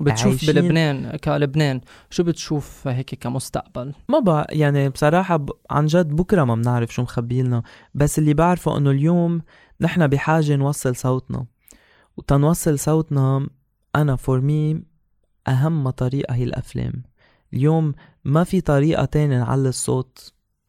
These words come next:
Speaker 2: كيف ب-، كيف بدنا نصرخ؟ قعدنا نصرخ ل-، لنبحوا زلاعيمنا. طب يوم الأفلام يمكن عن جد عندها صوت عالي كمان، إنه ليه لأ ما نستفيد من هيدا الصوت كمان ونجرب قد ما فينا نوصل أفكار؟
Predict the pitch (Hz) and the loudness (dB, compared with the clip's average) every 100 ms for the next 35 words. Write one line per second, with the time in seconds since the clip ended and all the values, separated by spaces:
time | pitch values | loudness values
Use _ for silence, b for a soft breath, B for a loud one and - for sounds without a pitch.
0 | - 180 156 131 - 185 156 131 127 135 | -2 -2 0 -4 0 0 2 0 -2 -4
1 | 123 - - - _ _ _ - - 165 | -4 -8 -12 -20 _ _ _ -10 -6 -2
2 | 156 135 - 165 151 131 - - B B | -2 -2 -2 -2 -2 -6 -12 -20 B B
3 | - 131 135 131 156 - 156 123 123 120 | -2 0 0 0 -2 -2 -2 -2 -2 -2
4 | 127 123 120 127 b b b - 135 123 | -2 -4 -6 -10 b b b -2 -2 -2
5 | - _ _ - 151 175 156 - - 156 | -12 _ _ -4 0 0 0 0 -2 0
6 | 170 160 143 - _ - 156 165 156 131 | 2 0 -2 -6 _ -6 -4 0 0 0
7 | 135 151 160 131 139 135 - 139 - _ | 0 0 0 0 -2 -2 -2 -4 -4 _
8 | - - - 127 135 123 123 139 127 135 | -18 -12 -4 -2 0 -2 -4 -4 -4 -4
9 | 143 b b b b b - 139 135 131 | -8 b b b b b -2 2 2 0
10 | 123 - - 143 160 175 165 - 131 127 | -2 -8 -6 2 4 4 2 0 -2 -2
11 | 131 - 135 - 151 127 123 131 127 123 | -4 -6 -6 -4 -4 -4 -2 -2 -4 -6
12 | - 131 131 - 123 123 123 123 127 135 | -6 -6 -6 -6 -4 -4 -4 -4 -2 -2
13 | 143 131 139 143 135 143 139 127 127 - | -2 -4 -4 -4 -4 -4 -4 -2 -4 -4
14 | 123 131 - 135 127 | -6 -6 -6 -6 -6